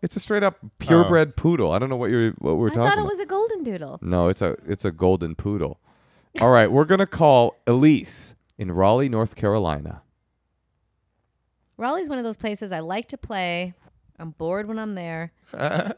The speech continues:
Speaker 3: and I'm mad at the name of the club.
Speaker 1: What is it? Charlie Goodnights?
Speaker 3: Yeah.
Speaker 1: Yeah. Well, you know, he's a good guy.
Speaker 3: Well, it's, it's always, like, great crowds, but then it's like, "What's happening in Raleigh? I don't know. I wanna know." Wait, wait.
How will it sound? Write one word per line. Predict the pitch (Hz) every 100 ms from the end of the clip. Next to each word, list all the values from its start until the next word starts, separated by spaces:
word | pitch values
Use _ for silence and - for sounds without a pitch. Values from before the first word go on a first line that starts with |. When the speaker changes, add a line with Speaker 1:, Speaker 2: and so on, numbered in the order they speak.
| -
Speaker 3:
and | - 165
I'm | 160 165
mad | 170 175
at | 170
the | 170
name | 160 165
of | 160
the | 147
club. | - 131 - - _ _ _ - _
Speaker 1:
What | 98 107
is | 139 143
it? | 160
Charlie | - - 113 117
Goodnights? | 90 104 123 143 170 -
Speaker 3:
Yeah. | 151 139 135 131 135 - _
Speaker 1:
Yeah. | 92 90 87 85 82 -
Well, | 170 185 180 185
you | 202
know, | 220
he's | 202
a | 165
good | 143 113
guy. | 87 - - _ _ _ _ _
Speaker 3:
Well, | 269 302
it's, | - 269 -
it's | 277
always, | 320 370
like, | 330 -
great | 190 196
crowds, | - 165 180 165 135 58 -
but | - 190
then | 190
it's | 190 -
like, | 180 165 - _ _ _
"What's | 190 233 -
happening | 262 - 214
in | 160
Raleigh? | 151 139 131 - -
I | 190
don't | 202
know. | 214 185
I | -
wanna | 165 180
know." | 196 180 -
Wait, | - 294 - _ _ _ _ _ _ _ _ _ -
wait. | 403